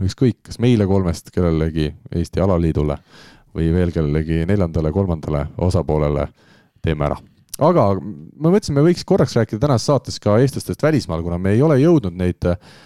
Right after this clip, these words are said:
liigas väga palju kajastada, sest meie liiga ikkagi paratamatult on keskendunud kohalikule liigale, mida me näeme ja vaatame sedasi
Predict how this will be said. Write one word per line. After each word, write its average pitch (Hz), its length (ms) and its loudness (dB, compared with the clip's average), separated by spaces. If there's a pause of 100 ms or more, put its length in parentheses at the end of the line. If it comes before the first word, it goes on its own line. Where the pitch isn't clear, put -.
(260)
liigas 120 260 2
väga 143 200 2
palju 101 200 2
kajastada, 123 400 0
sest 90 400 -6
meie 95 320 2
liiga 110 320 2
ikkagi 95 240 -6
paratamatult 110 880 -2
on 90 320 -4
keskendunud 87 560 -4
kohalikule 92 520 0
liigale, 85 440 0 (440)
mida 92 200 0 (160)
me 87 120 0 (580)
näeme 107 480 0
ja 87 100 2
vaatame 92 480 -2
sedasi 87 440 -2